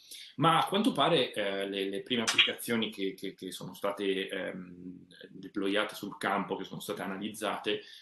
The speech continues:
eh, ci dicono che invece qualcosa non sta funzionando nel verso giusto. Ovviamente, mm, anche qui ho provato a selezionare alcuni dei principali problemi. Partiamo da una situazione molto semplice che, eh, chiunque,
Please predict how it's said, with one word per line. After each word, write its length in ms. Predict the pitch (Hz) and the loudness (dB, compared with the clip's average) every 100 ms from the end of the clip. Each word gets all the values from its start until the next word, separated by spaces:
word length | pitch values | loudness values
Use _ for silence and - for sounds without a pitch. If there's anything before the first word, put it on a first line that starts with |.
| - | -8
eh, 240 | 110 104 101 | -2 0 0
ci 120 | 135 | 0
dicono 300 | 113 120 117 | 0 0 0
che 120 | 107 | 0
invece 420 | 117 98 - - | 0 0 -2 -6
qualcosa 480 | - 131 131 98 98 110 | 2 2 2 -2 -2 -4
non 140 | 104 | -6
sta 160 | - - | -6 -4
funzionando 540 | 104 101 98 104 98 | -4 -2 0 0 -2
nel 120 | 95 | -6
verso 240 | - - - | -8 -10 -10
giusto. 400 | 90 - - - _ - | -8 -8 -10 -16 _ 4
Ovviamente, 680 | 143 156 127 127 120 - _ _ _ _ 107 | 6 8 6 4 0 0 _ _ _ _ -4
mm, 220 | 104 101 | -4 -2
anche 240 | 113 113 | -4 -4
qui 260 | - 120 110 | 0 0 2
ho 120 | 104 | -4
provato 280 | - 113 113 | 2 4 4
a 40 | 104 | 0
selezionare 460 | 104 - 117 107 | -4 -2 -2 -2
alcuni 400 | 107 - 143 107 | -2 2 2 4
dei 100 | 92 | 0
principali 440 | - 95 - 95 95 | -4 -8 -6 -6 -6
problemi. 380 | 98 95 90 87 | -4 -6 -6 -4
Partiamo 520 | 120 160 151 - - - _ _ | 0 2 2 0 -6 -20 _ _
da 140 | - 123 | 2 4
una 140 | 123 | 4
situazione 440 | 117 127 123 151 117 | 2 0 0 2 2
molto 320 | 107 127 143 | 2 2 0
semplice 540 | 104 110 110 98 98 | 0 0 0 -2 -2
che, 260 | - 101 101 | 2 2 2
eh, 240 | 95 95 - | 0 -4 -2
chiunque, 720 | 110 120 117 110 101 95 | 2 4 2 2 2 0